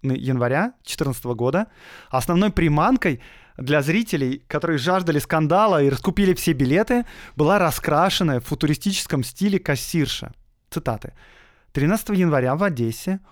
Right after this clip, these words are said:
у подъезда Русского театра был повешен плакат с надписью: „Здесь обелечиваются на футуристов“. Обелечилова кассирша с позолоченным носом», писала «Южная мысль» четырнадцатого января тысяча девятьсот четырнадцатого года. Через день в газете «Одесские новости»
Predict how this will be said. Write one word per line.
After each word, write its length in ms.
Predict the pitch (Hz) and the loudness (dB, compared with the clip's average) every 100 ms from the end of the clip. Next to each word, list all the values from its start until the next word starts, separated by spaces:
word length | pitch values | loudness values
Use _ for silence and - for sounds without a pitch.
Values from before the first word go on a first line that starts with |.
| _ - | _ -6
у 140 | 147 | -4
подъезда 500 | 135 147 139 214 170 | 0 -2 0 0 0
Русского 360 | 165 202 190 156 | 0 -2 -2 -2
театра 560 | - 110 110 - 185 - - - | -2 -2 -4 -4 -6 -6 -16 -6
был 140 | 135 139 | -2 0
повешен 460 | 135 127 190 170 | 0 0 -2 -2
плакат 340 | 143 135 185 - | -4 -2 -2 -2
с 100 | - | -2
надписью: 640 | 156 - 113 - 110 98 _ _ | -2 -2 -10 -10 -12 -12 _ _
„Здесь 420 | 120 113 190 214 - | -8 -2 -2 -2 -6
обелечиваются 920 | 135 127 120 185 - 165 165 156 160 | -2 0 2 0 0 0 0 0 -2
на 140 | 143 | -2
футуристов“. 640 | 139 143 - 123 110 - - - - - - - | -2 -4 -4 -4 -4 -8 -16 -16 -20 -20 -12 -4
Обелечилова 760 | 147 147 131 214 - 196 180 | 0 2 2 0 0 0 0
кассирша 720 | - 135 - - 131 - 226 - | 0 -2 -2 -2 -2 -2 -6 -6
с 120 | - | -6
позолоченным 760 | - 135 127 147 190 170 135 117 | -2 2 2 2 2 0 0 0
носом», 340 | 110 - 117 - - | -2 -6 -10 -14 -6
писала 300 | 151 214 170 | -2 2 2
«Южная 360 | 135 175 151 131 | 2 0 2 2
мысль» 300 | 220 269 196 | 0 0 -4
четырнадцатого 480 | - 170 151 139 | -4 -4 -4 -4
января 240 | 131 143 233 | -2 0 0
тысяча 220 | - 175 | 0 -2
девятьсот 180 | 160 160 | -4 -6
четырнадцатого 500 | - 156 151 - 127 | -4 -4 -4 -4 -4
года. 320 | 117 104 110 - - - - - | -2 -4 -6 -14 -20 -20 -20 -6
Через 300 | - 175 165 | -2 0 0
день 380 | 131 175 254 247 - - | 2 2 2 0 -6 -8
в 80 | |
газете 440 | 127 156 160 190 175 | -2 0 0 0 -2
«Одесские 600 | - 139 185 - - 156 | -2 -2 -2 -4 -2 2
новости» 560 | 156 240 208 - 120 | 2 2 0 -2 -6